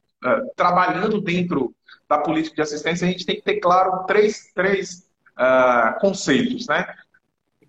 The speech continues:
Vulnerabilidade social, risco social e território. Esses três conceitos, eles são fundamentais, né? O quarto seria o família, mas família a gente já tá trabalhando aqui, já tá discutindo ele.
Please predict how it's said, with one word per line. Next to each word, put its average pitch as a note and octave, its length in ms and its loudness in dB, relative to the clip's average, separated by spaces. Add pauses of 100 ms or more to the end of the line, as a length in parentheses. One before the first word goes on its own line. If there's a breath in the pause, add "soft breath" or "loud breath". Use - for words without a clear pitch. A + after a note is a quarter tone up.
(140)
Vulnerabilidade F3+ 960 2
social, D3+ 720 0
risco G#3 420 -4
social D#3+ 800 0 (220)
e - 640 -2 (160)
território. D3+ 920 2 (120)
Esses D3 300 -4
três G#3+ 300 4
conceitos, G#3 380 -2
eles G3+ 140 0
são G#3+ 240 -2 (160)
fundamentais, G3 800 0
né? C3+ 80 -2
O F3+ 320 -10 (120)
quarto A#3 300 0
seria G#3+ 300 4
o G#3 80 4
família, G#3 460 -4
mas F#3 180 0
família F#3+ 300 -4
a F#3+ 40 -4
gente G3 140 -8
já G3+ 100 2
tá G3+ 120 -2
trabalhando F#3 500 2
aqui, A2 380 -4 (440 loud breath)
já B2+ 100 0
tá C#3+ 120 0
discutindo C#3+ 500 -4
ele. F2+ 220 -2